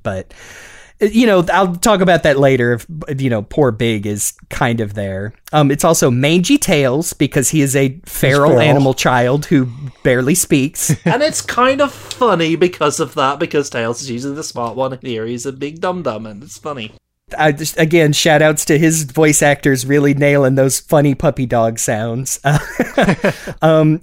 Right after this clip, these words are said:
Speaker 1: and Gnarly Knuckles, who is, um, you know, he's kinda, y-, you know what? This is how I imagine if they bring Sticks back into the games would
Speaker 3: Yeah.
Speaker 1: act, because Gnarly
Speaker 2: Yeah.
Speaker 1: Knuckles is incredibly paranoid and doesn't trust anybody.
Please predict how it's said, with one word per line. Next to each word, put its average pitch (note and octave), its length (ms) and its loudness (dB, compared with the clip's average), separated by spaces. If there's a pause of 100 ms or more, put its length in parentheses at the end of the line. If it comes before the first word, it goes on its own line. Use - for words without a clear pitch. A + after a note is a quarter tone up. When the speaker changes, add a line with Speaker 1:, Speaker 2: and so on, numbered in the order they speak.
Speaker 1:
and F#3 400 4
Gnarly F#3+ 760 4
Knuckles, A#2+ 800 -2
who B2 240 0
is, A#2 280 -2
um, A2+ 480 -2 (240)
you A3 100 2
know, A#3+ 160 4
he's B3 240 0
kinda, G#4 520 2 (380)
y-, G#3+ 200 0
you G3+ 120 2
know A#3+ 100 4
what? C4 220 4
This C4 220 2
is C#4 100 2
how B3 180 2
I A3 120 4
imagine F#3+ 500 4
if F3+ 100 0
they F3+ 100 2
bring E3+ 300 4
Sticks - 440 -2
back C#3 240 0
into C#3 140 2
the C3 100 -2
games A#2+ 360 -2
would A2+ 100 0
Speaker 3:
Yeah. F#3 260 4
Speaker 1:
act, F3+ 120 -2
because D#3 300 2
Gnarly G3+ 340 4
Speaker 2:
Yeah. G#3 40 2
Speaker 1:
Knuckles F#3+ 360 2
is F3 120 2
incredibly B3 600 2
paranoid D3+ 800 4
and D#3 240 2
doesn't E3 280 2
trust - 400 0
anybody. B2+ 520 -2